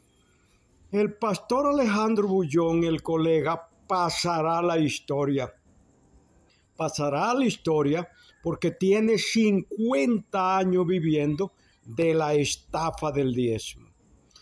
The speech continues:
Sin duda alguna que Alejandro Bullón es un ejemplo para los cristianos adventistas, perdón, para los cretinos adventistas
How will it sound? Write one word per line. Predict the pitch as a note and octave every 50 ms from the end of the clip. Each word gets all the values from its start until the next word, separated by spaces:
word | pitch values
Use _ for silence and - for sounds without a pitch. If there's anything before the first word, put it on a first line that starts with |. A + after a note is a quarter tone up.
| _ _ _ _
Sin | - E3+ F3+ F3+ F3 D#3+
duda | G3 B3 C#4+ C#4+ C4
alguna | A3+ G3+ D3+ - G3+ G#3+ G3 E3+ D3 C#3+ D#3+ F3+ - _ _ _ _ _ _ _
que | - F3+ F3+
Alejandro | F3 F3 D#3+ E3 F3+ G3+ G3+ G#3+ A3 A3+
Bullón | G#3 G#3 F#3 D3+ D3 F#3 F#3 F#3 F#3 F#3 G3 - -
es | F#3 F#3+ F3+ F3+ - - -
un | G3 F#3+ G3 F3+
ejemplo | D#3 C#3 C#3 D3 D#3 F#3+ G3+ D#3+ B2 - A#2 A#2+ A2+ G2 - _ _ _ _ _ _ _ _ _ _ _ _ _ _ _
para | - F3 F3 F3 F3 F3+
los | F3 F3 F3+ D#3+ - - - - - _ _ _ _ _
cristianos | - F#3+ G3 G3 E3+ - - - _ G3 G3 G#3+ A#3+ A#3 A3 G#3 G3 F#3 E3 - -
adventistas, | E3 D#3 C3+ A#2+ D#3 D3 C3+ A#2+ - - C#3 C3 A#2+ - - - D3 C#3+ - - _ _ _ _ _ -
perdón, | D#3 D3+ C#3+ C3 D3+ D#3 D3 C3+ A#2+ A2 G2 - _ _ _ _ _ _ _ _ -
para | D3+ D3+ D3+ D3+ D3+
los | D3+ D3+ C#3+ - -
cretinos | - - E3 D#3 D#3 C#3+ - - - F#3+ G#3 A#3 A#3 G#3 F#3 - - -
adventistas | E3 C#3+ B2+ D3 D3+ C3+ A#2+ - - C#3 B2 A#2 - - A#2+ G#2